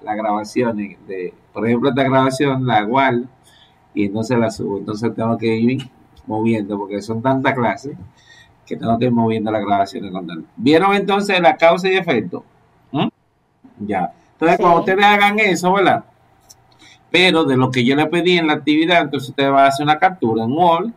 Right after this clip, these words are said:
Speaker 1: y me suben el documento de Word, ¿dónde? A, aquí le digo ahora. Aquí, donde dice,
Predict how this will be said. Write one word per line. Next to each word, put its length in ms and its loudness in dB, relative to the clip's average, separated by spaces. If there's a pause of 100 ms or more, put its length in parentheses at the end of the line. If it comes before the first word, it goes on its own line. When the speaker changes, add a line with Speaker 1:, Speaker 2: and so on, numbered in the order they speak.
(340)
Speaker 1:
y 60 -6
me 140 -2
suben 320 0
el 100 2
documento 800 -2 (160)
de 140 -2
Word, 480 2
¿dónde? 500 -4 (720)
A, 640 0 (2000)
aquí 320 -8
le 140 -4
digo 260 -6
ahora. 280 -10 (2750)
Aquí, 460 -6
donde 240 -6
dice, 440 -2